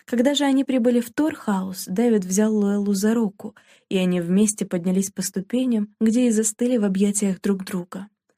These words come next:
По подъездной аллее к ним приближалась целая кавалькада экипажей, и Луэлла вдруг поняла, что сейчас наступил последний миг их уединения перед тем, как дом наполнится гостями, нетерпеливо ожидающими свадебного завтрака.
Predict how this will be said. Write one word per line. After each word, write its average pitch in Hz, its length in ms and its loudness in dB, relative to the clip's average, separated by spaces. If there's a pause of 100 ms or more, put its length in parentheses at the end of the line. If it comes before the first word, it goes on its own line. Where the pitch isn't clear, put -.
(360)
По 254 100 -2
подъездной 262 520 2
аллее 254 440 0
к - 120 -6
ним 262 160 2
приближалась 214 640 0
целая 254 500 -2
кавалькада 220 680 -2
экипажей, 208 840 -4 (520)
и 240 120 2
Луэлла 247 420 4
вдруг 208 320 0
поняла, 196 480 2
что 208 220 -4
сейчас 208 520 -4
наступил 202 520 -2
последний 233 640 2
миг 226 360 2 (140)
их - 240 -6
уединения 180 800 0 (440)
перед 240 220 0
тем, 302 200 0
как 208 200 -2
дом 220 200 4
наполнится 202 600 2
гостями, 190 680 -2 (180)
нетерпеливо 190 640 0
ожидающими 185 680 0
свадебного 185 640 0
завтрака. 196 680 -4